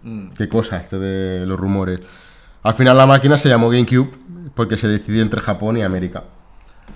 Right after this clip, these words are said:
Speaker 1: A ver,
Speaker 2: No quiero imaginarme la reunión.
Speaker 1: Bueno, el mercado americano siempre tira mucho. O sea, su economía puede comprar cosas que, en fin, siempre están influyendo.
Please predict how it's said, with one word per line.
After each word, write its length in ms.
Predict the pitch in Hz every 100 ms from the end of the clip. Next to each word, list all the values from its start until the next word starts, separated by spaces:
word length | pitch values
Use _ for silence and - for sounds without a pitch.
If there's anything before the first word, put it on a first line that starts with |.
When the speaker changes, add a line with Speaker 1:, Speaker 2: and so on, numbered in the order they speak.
| -
Speaker 1:
A 60 | 95
ver, 140 | 95
Speaker 2:
No 180 | 117 135
quiero 240 | 135 147
imaginarme 540 | 151 135 - 127 123 135
la 80 | 127
reunión. 480 | 107 104 117 101 - - _ - _ _ _ _ _ -
Speaker 1:
Bueno, 240 | 120 95 - -
el 80 | 107
mercado 280 | 107 117
americano 400 | 117 117 113 113 110
siempre 240 | 110 92
tira 180 | 95 80
mucho. 240 | 78 76 _ _ _ _ _ _ 87
O 20 |
sea, 760 | 92 82 82 80 78 78 80 76 - _
su 140 | -
economía 520 | 107 110 101 107 113 107
puede 240 | 107 104
comprar 500 | 104 90 101 101 95
cosas 380 | 101 98 104 107
que, 360 | - 90 85 85
en 100 | 82
fin, 200 | 101 85 - - - _ - - - - - - - -
siempre 400 | - 135 135 131
están 200 | 123 110
influyendo. 400 | 95 90 87